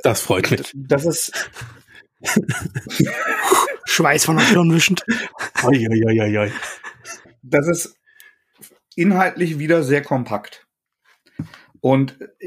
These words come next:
Speaker 2: es erzählt nicht nur eine extrem gute Vater-Sohn-Geschichte, sondern zwei.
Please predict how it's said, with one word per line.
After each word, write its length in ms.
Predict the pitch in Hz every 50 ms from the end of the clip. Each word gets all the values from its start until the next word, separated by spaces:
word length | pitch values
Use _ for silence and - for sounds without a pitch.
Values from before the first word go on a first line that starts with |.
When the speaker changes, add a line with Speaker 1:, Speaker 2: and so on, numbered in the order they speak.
| - - -
Speaker 2:
es 180 | 151 147 143 156
erzählt 400 | 147 143 - 175 175 170 170 156
nicht 220 | 160 147 - -
nur 240 | 160 147 139 - -
eine 320 | 143 151 170 185 170 -
extrem 580 | - 127 131 - - - - 127 123 123 127 123
gute 280 | 120 117 117 110 -
Vater-Sohn-Geschichte, 1300 | 110 - 120 110 107 107 117 107 110 107 107 107 107 104 101 - - 107 104 - - 117 110 - - _ _ _ _ _ _ _ _ _ _ _ _ -
sondern 400 | 110 117 120 123 123 123 123 -
zwei. 500 | - - - 120 123 123 110 104 -